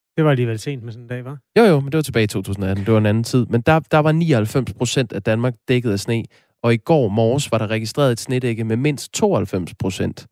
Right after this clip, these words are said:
Speaker 2: af landet, der var dækket af sne. Det er
Speaker 1: Hvis
Speaker 2: slut nu.
Speaker 1: hvis det så tilfældigvis i går havde været juleaftensdag, havde det så været det, man kalder hvid jul?
Speaker 2: Ja, det kan du gange med hundrede.
Speaker 1: Okay.
Speaker 2: Men, øh, ja, det var, det er old news nu.
Speaker 1: Det er lige meget. Der er post fra Ronny,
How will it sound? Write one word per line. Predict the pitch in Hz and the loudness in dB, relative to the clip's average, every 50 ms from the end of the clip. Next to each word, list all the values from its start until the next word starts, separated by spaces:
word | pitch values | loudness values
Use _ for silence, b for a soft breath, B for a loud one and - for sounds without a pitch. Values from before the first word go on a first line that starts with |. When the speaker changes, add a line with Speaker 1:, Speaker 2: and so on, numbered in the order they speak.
| _ _ _ _ _ _ _ | _ _ _ _ _ _ _
Speaker 2:
af | 107 101 87 | -4 0 0
landet, | 101 95 92 90 90 87 92 - | 0 0 2 0 -2 -4 -4 -2
der | 104 | 0
var | 98 98 | 0 2
dækket | 95 104 101 90 92 | 2 0 -2 0 -2
af | 90 - | -4 -4
sne. | - - - | -6 -8 -8
Det | 98 95 _ _ _ _ | -8 -12 _ _ _ _
er | - | 0
Speaker 1:
Hvis | 170 - | 4 4
Speaker 2:
slut | 196 233 220 202 - 131 | 6 4 4 2 2 -2
nu. | 127 127 - _ _ _ | -2 -2 -6 _ _ _
Speaker 1:
hvis | - 220 247 214 - - _ _ _ _ _ _ _ - | -6 -4 -4 -4 -4 -8 _ _ _ _ _ _ _ -2
det | 165 139 | -2 -2
så | 110 143 139 135 117 - _ _ | 0 -2 -4 -4 -4 -8 _ _
tilfældigvis | - - 135 151 151 131 131 135 123 120 | -8 -4 -2 -2 -2 -2 -2 -4 -4 -6
i | |
går | 127 - 160 156 123 | -4 -4 -4 -4 -2
havde | 107 131 123 | -2 -2 -2
været | 120 123 120 | 0 0 0
juleaftensdag, | 117 123 139 156 156 135 120 120 - - 127 - - 127 120 - _ _ | 0 0 -2 0 0 -2 -2 -4 -4 -8 -8 -6 -4 -6 -6 -8 _ _
havde | - 160 180 | 0 2 2
det | 180 170 | 2 2
så | 143 160 | 0 0
været | 156 160 143 139 131 | 0 0 0 0 -2
det, | - 139 | -2 -2
man | 143 139 | -2 -2
kalder | 127 135 127 127 | -2 0 -2 -2
hvid | 123 127 135 131 | 0 0 0 0
jul? | 131 131 127 117 110 | 0 -2 -2 0 0
Speaker 2:
Ja, | 127 117 104 - | 0 0 2 2
det | 147 175 185 | 0 0 0
kan | - 156 | 0 -2
du | 110 | 0
gange | 107 117 117 120 127 | 0 0 0 0 2
med | 131 123 | 2 2
hundrede. | 120 123 127 127 123 117 - - | 2 2 0 0 -2 -4 -6 -8
Speaker 1:
Okay. | 135 - 135 110 - _ | -4 -2 -2 -4 -2 _
Speaker 2:
Men, | 131 127 117 | 2 2 4
øh, | 117 110 107 107 107 107 | 4 2 2 0 -2 -4
ja, | 120 131 113 104 - _ - | -6 -6 -6 -8 -16 _ 2
det | 151 156 | 2 4
var, | 156 151 139 120 113 110 107 - _ _ _ | 4 4 4 2 2 0 -4 -10 _ _ _
det | 139 143 143 | -2 0 0
er | 135 - - _ _ - 82 - | -2 -4 -8 _ _ -12 -2 4
old | 135 160 180 175 - | 4 4 4 4 2
news | 131 123 131 127 - | 2 0 0 0 -2
nu. | 104 | -4
Speaker 1:
Det | 101 107 - _ _ _ _ 131 | -4 -4 -8 _ _ _ _ 0
er | |
lige | 123 120 117 | 0 0 0
meget. | 113 110 110 104 B B B B B - | 0 0 -2 -4 B B B B B 0
Der | 170 | 2
er | |
post | 165 - 214 226 - | 4 4 2 2 2
fra | - 233 226 | 0 2 2
Ronny, | 190 147 151 160 170 185 | 2 4 4 4 4 2